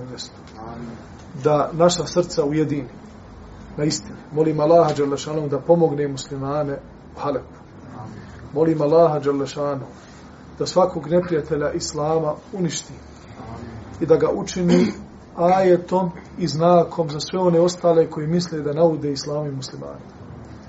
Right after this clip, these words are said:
Speaker 1: Molim Allaha dželle šanuhu da nas uvede i nas i naše roditelje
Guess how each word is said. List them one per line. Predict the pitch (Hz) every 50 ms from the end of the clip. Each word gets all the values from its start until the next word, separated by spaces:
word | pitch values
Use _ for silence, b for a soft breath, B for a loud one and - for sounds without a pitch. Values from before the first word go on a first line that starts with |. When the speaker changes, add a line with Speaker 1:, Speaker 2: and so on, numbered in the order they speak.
| B B -
Speaker 1:
Molim | 160 156 156 151 139 139
Allaha | 139 147 151 151 135 131
dželle | 143 139 131 131
šanuhu | 123 - 147 143 147 147 139 139
da | 143 139
nas | 135 127 - -
uvede | 135 151 160 151 147 139
i |
nas | 139 156 160 156 151 - -
i | 151
naše | 156 143 - 147
roditelje | 143 156 143 - - 151 147 151